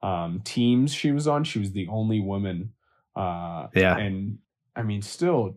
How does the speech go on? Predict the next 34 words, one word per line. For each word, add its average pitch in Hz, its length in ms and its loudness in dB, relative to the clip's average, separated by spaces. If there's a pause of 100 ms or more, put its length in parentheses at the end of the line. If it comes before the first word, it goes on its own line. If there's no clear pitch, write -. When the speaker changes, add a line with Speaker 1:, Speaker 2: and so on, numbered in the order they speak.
Speaker 1:
sharp - 420 -2
as 98 100 -2
a 95 60 -4
tack. 104 400 0
I, 110 240 0
I 110 100 0
went 117 280 0
to, 107 120 -4
a 104 920 -8
couple 107 220 -2
years 104 240 0
ago, 104 220 2
I, 98 300 2
I 110 140 -2
went 107 240 2
alone 104 640 0 (500)
with 110 240 0
Mamina 110 520 2
to 110 120 -2
Spain, 110 720 -2
and 104 580 -2 (440)
she, - 180 -4
just 110 300 -4
the 120 120 4
wit 104 360 -2
that, 92 360 -4
that 101 200 -6
comes 98 260 -4
out 92 140 -4
of 92 80 -8
Mamina 95 480 -6
sometimes 98 600 -8
is, - 300 -10 (160)
is - 440 -12